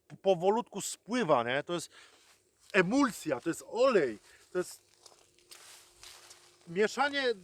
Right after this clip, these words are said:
moim zdaniem, e, każdy pije whisky tak jak chce, ale mieszanie Jim Beama z Coca-Colą to już tworzy ulepek taki, że nie da się tego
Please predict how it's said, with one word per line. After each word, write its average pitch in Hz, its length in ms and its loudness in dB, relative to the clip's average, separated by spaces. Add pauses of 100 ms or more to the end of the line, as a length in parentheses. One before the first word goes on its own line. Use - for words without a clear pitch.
(120)
moim 226 300 -2
zdaniem, 233 380 -4
e, 220 40 -2 (380)
każdy 233 360 -2
pije 226 360 -2
whisky 202 420 -8
tak - 220 -2
jak 214 160 0 (100)
chce, 196 380 -4 (240)
ale 180 200 -4
mieszanie 220 420 -4 (100)
Jim 214 160 -8
Beama 208 380 -8
z - 80 -20
Coca-Colą 233 600 -2 (280)
to 220 120 -2
już 220 160 -6
tworzy 214 400 -6
ulepek 208 800 -6 (520)
taki, 202 360 -6
że 170 200 -10
nie 156 160 -8
da 120 160 -6
się - 160 -16
tego 117 320 -10